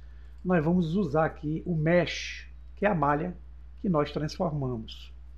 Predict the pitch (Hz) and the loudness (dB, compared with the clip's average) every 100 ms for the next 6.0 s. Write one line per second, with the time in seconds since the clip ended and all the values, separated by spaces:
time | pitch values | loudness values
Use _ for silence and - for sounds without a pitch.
0 | - - - - - 175 262 220 202 - | -16 -18 -16 -18 -8 2 4 8 6 6
1 | 185 196 - 151 143 147 180 - - 175 | 2 2 2 2 2 4 4 2 0 2
2 | 196 - - - - - - - - 233 | 2 -2 -12 -14 -16 -16 -16 -8 0 4
3 | 214 160 165 156 - 165 160 - 147 127 | 4 8 6 6 2 0 0 -2 -2 -2
4 | - - - - - - - - - - | -6 -16 -16 -16 -16 -16 -16 -16 -16 -16
5 | - - - - 190 151 156 185 214 | -16 -16 -14 0 2 6 8 8 6